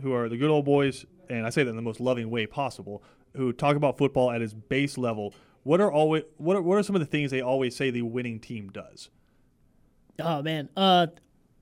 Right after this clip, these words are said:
Speaker 2: a lot of different stuff, but I'd say one of
Speaker 1: Like,
Speaker 2: the
Speaker 1: what's the,
Speaker 2: biggest
Speaker 1: what are the
Speaker 2: things
Speaker 1: common themes when you're
Speaker 2: Yeah,
Speaker 1: doing the
Speaker 2: yeah.
Speaker 1: Venn diagram?
Speaker 2: I'd say one of the biggest things is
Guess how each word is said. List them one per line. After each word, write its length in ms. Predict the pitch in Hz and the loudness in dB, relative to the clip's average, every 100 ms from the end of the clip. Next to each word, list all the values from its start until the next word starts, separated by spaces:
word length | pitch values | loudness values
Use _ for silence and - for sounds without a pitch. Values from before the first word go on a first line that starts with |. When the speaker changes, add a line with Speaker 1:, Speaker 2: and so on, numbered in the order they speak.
| _ - | _ 4
Speaker 2:
a 60 | |
lot 120 | 190 226 | 8 8
of 40 | |
different 280 | 208 190 160 | 8 4 2
stuff, 260 | 196 180 - | 4 4 4
but 180 | 170 | 4
I'd 160 | 170 175 | 2 0
say 340 | - 196 175 143 - _ - | 4 6 6 4 -12 _ 0
one 140 | 185 | 4
of 60 | 170 | 6
Speaker 1:
Like, 60 | |
Speaker 2:
the 40 | 151 | 8
Speaker 1:
what's 140 | 185 | 8
the, 40 | 180 | 8
Speaker 2:
biggest 80 | |
Speaker 1:
what 80 | 180 | 8
are 40 | 180 | 8
the 60 | |
Speaker 2:
things 160 | 175 170 | 6 6
Speaker 1:
common 300 | 185 185 156 | 4 4 2
themes 340 | 143 113 104 | 0 0 0
when 100 | 127 | 8
you're 80 | 196 | 12
Speaker 2:
Yeah, 60 | 190 | 12
Speaker 1:
doing 100 | 175 | 12
the 60 | |
Speaker 2:
yeah. 40 | 123 | 8
Speaker 1:
Venn 180 | 151 139 | 6 6
diagram? 380 | 120 104 98 190 | 4 0 0 0
Speaker 2:
I'd 120 | 185 | 8
say 120 | 208 | 8
one 180 | 180 190 | 8 6
of 60 | |
the 60 | 170 | 4
biggest 380 | 175 180 175 - | 6 6 6 4
things 380 | 175 175 147 - - | 2 2 0 -2 2
is 500 | 165 156 143 - | 4 4 0 -4